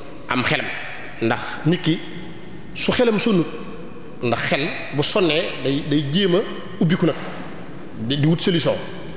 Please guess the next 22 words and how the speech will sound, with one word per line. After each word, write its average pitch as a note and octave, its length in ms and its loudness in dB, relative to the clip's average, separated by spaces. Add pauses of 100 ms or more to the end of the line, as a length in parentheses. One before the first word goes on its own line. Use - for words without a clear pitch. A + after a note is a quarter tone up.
(400)
Waaw. E2 100 -6 (500)
Loolu B2+ 200 4
nag D#3+ 100 4
mooy, C3+ 260 4
mooy, C3 160 4
mooy C3+ 280 2
def C3+ 180 0
ci - 80 2
moom D3 200 4
ay D3 140 2
jikko C3+ 200 0
yu B2+ 100 4
rafet E3+ 240 0
rafet. C3+ 180 0 (680)
Waaw. F2+ 140 -2 (340)
Waaye A#2 200 4
ki - 100 2
nga G#3 60 4
xam F#3 140 4
ne D#3+ 80 4
dafa C#3+ 160 0
noppalu, D#3 320 2